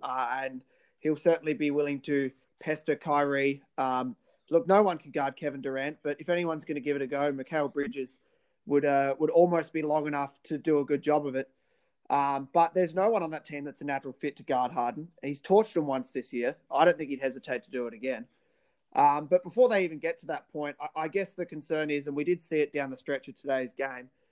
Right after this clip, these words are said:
um, if the best look that they're gonna get, uh, as games get close is Devin Booker isoing, um, then, I mean, Devin Booker's a fantastic scorer, but at the end of the day, I didn't like the stagnant look.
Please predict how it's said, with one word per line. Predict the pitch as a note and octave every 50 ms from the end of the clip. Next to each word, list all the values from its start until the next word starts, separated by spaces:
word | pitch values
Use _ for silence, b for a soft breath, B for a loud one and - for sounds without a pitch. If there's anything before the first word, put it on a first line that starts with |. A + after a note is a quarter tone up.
| _ _ _ _ _ -
um, | - D3 D3 C#3+ C#3+ D3 C#3+ - _ _ _ _ _ _ _ _ _ _ _ _
if | - F3+ F3+
the | - F#3+
best | - G#3 A3 A#3 A3 - G3+
look | G3 G3+ F#3+ -
that | - F3 E3+
they're | E3+ E3+ E3+
gonna | E3 F3 D#3+ D3+
get, | C#3 - D#3 D#3+ E3+ - _ _ _ - -
uh, | D#3 D3+ D3+ D3 C#3+ D3 D3 D3 D3 - - _ - C#3+ E3 -
as | E3 D#3+ D3+
games | - F3 D#3 D#3 D#3 D3
get | - E3 D3+ -
close | _ - D#3 D#3+ F3 F3+ - - - -
is | D3+ D3 D3 D3 C#3 C#3+
Devin | - - E3+ E3 D#3+ D3+
Booker | C3+ - E3 E3 - E3 D#3 D#3 D#3 - - -
isoing, | D3 D#3+ D#3+ D#3+ - F3 D#3+ D#3+ D#3+ D#3+ D#3+ E3 - _ _ -
um, | D3 C3+ C3 C3 C3 C3 C3 C3 C3 B2+ B2+ - _ _ _ _ _ _ _
then, | - D#3+ E3 D#3+
I | E3+
mean, | F3 F3 D#3+ C#3 - -
Devin | F#3+ G3 F#3+ F3
Booker's | F3+ E3+ - D3+
a | C#3 C#3
fantastic | - E3 D3 C#3 C3+ - - - D#3+ D#3+ D#3+ - - B2+ -
scorer, | - - - D#3 C#3+ C#3 C3 B2+
but | A#2 C#3+ C#3+
at | C#3+
the | D3 D3+ D#3
end | D#3+ D#3
of | D3
the | C#3+
day, | C#3+ C#3+ C#3+ C#3+
I | C3+ C#3
didn't | C#3+ D#3 D#3+ D3+ D3+ -
like | C#3 C#3 C#3+ C#3+ B2+ - _ _ _ _ _ _ _ _ _
the | - C3
stagnant | - - - D3 D3 B2+ C3 C#3+ C3 B2 C#3+
look. | D3 D#3 D3+ - -